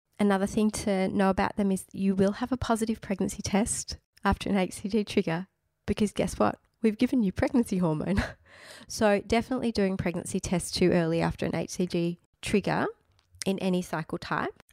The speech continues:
um, will give you a false positive, and you should wait until ten days after an embryo transfer before you do your pregnancy test.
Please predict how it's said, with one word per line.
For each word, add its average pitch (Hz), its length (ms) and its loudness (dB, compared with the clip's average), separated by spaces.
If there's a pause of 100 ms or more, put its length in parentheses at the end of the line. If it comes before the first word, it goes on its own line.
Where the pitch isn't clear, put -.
um, 180 240 0
will 175 100 6
give 175 180 0
you 160 280 0
a 170 80 -2
false 151 260 -2
positive, - 800 -6 (320)
and 180 280 2
you 175 60 0
should 165 220 -4
wait 151 300 -2
until 160 480 -2 (160)
ten 170 240 -2
days 160 200 2
after 160 320 -2
an 170 80 2
embryo 165 280 2
transfer - 500 0
before 175 340 0
you 180 320 2 (340)
do 170 100 4
your 165 160 4
pregnancy - 400 -8
test. - 340 -16